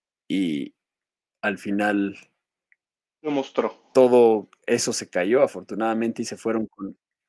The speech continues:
Speaker 1: con el peor es nada, que fue McDaniel, y, y qué maravilla, ¿no?
Speaker 2: Y, y demostró quién manda.
Speaker 1: Eh,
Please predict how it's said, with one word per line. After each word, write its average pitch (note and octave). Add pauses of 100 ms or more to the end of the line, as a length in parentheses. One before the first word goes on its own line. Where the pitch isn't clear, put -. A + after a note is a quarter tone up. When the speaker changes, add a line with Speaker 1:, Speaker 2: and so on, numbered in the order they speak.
(120)
Speaker 1:
con G#2+
el G#2+
peor B2
es A2+
nada, B2+
que -
fue -
McDaniel, G#2+
y, A#1+ (100)
y G2+
qué G#2+
maravilla, F2+ (200)
¿no? C#3+ (1200)
Speaker 2:
Y, B2 (160)
y B2+
demostró C#3
quién C#3+
manda. G#2+
Speaker 1:
Eh, A#2+